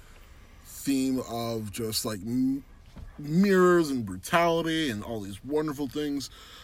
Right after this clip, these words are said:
But, like, at, at the same time, like, it's so intimate, but so vast. Oh, I can't even grasp how to even plan a project like this.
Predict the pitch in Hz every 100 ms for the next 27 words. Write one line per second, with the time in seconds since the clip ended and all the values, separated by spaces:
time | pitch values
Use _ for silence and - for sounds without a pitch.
0 | - 151 143 135 123 117 131 123 - 151
1 | 151 120 135 143 127 98 87 - - -
2 | - - - - - - - - - -
3 | - - - - - - - - - -
4 | 185 131 - 202 202 156 139 123 123 -
5 | - - 202 156 107 95 156 160 110 -
6 | - - - - - - - - - -
7 | - 180 170 120 110 196 185 143 113 87
8 | 104 107 131 180 170 - - - 151 143
9 | 123 - - - - - 180 180 147 107
10 | - - 131 196 107 - 87 65 - -
11 | 57 - - - - -